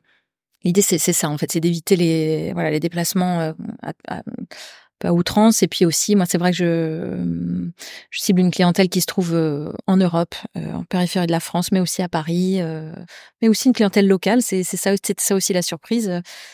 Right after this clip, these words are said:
c'est que les Bordelais, euh, vont jamais dormir dans les châteaux, euh, faire des, des retraites, euh, créatives. Donc, euh, finalement, euh, ça les intéresse aussi, et ça, c'est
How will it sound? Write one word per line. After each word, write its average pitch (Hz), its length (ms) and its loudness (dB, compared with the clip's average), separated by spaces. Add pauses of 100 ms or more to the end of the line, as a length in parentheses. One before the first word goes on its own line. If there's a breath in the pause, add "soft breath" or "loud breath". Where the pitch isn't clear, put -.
(100 loud breath)
c'est - 80 -20
que - 80 -12
les 180 60 0
Bordelais, 180 500 0
euh, 156 300 -4
vont 170 80 -6
jamais 262 240 4
dormir 185 260 4
dans 185 80 2
les 185 100 2
châteaux, 190 420 0
euh, 175 120 4
faire 170 180 -2
des, 165 260 2
des 165 80 2
retraites, 175 440 0
euh, 165 220 2
créatives. 196 480 0
Donc, 185 260 0
euh, 170 240 2
finalement, 202 540 2
euh, 180 160 2
ça - 120 0
les 220 140 6
intéresse 202 380 2
aussi, 233 220 -2
et 359 100 0
ça, 190 100 -2
c'est - 160 -6